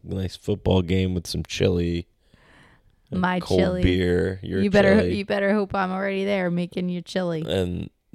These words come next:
Speaker 1: yeah, like that just over and over in, like, a loop.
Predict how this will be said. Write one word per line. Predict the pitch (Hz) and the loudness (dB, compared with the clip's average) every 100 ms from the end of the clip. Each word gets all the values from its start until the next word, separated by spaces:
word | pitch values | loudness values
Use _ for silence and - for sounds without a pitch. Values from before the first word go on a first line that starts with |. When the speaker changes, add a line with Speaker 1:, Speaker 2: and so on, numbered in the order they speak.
| - - _ | -20 -20 _
Speaker 1:
yeah, | 90 87 80 | -2 0 0
like | 80 - | -4 -10
that | - 90 92 - | -2 0 0 -2
just | 82 - | -4 0
over | 78 80 | 0 0
and | 80 | 0
over | 78 76 78 78 85 | 0 -2 -4 -8 -10
in, | 82 80 | -10 -8
like, | 80 76 | -8 -6
a | |
loop. | 80 80 - | -6 -6 -8